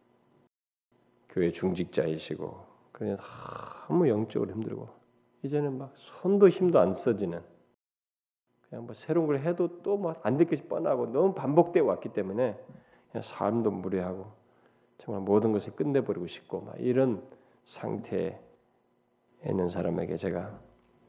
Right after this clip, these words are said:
뭐 더 말해도 안 되겠지만 그래도 한번 말해보자 해서 이게 좀 들어보라고 했습니다. 한 두 개쯤 듣고 저한테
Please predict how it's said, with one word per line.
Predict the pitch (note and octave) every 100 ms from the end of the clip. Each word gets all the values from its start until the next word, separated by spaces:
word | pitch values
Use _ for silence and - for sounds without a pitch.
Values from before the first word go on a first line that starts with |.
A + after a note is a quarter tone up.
| _ _ _ _ _ _ _ _ _
뭐 | - G1+ - -
더 | - A#2+ A#2+
말해도 | G2+ G2 G#2 B2+ -
안 | F#2+
되겠지만 | G#2 G#2 G#2+ F#2+ -
그래도 | - D3 A#2+
한번 | C#3+ D3+ D#3 G2 - - -
말해보자 | - F#2+ F#2+ F2+ -
해서 | - - - B2 - _ _ _ _ _ _ _ _ _ _ _ -
이게 | E2+ F2
좀 | F#2+ -
들어보라고 | - F#2 E2+ E2 F2
했습니다. | F#2+ - - F2 - - - - _ _ _ _ _ _ _ _ _ _ - _ _ _ _ _ _ _ _ _ -
한 | - E2 D2+
두 | - F#2
개쯤 | F2 F2 - D#2+
듣고 | - - A#2 A#2+
저한테 | - F2 E2+ E2+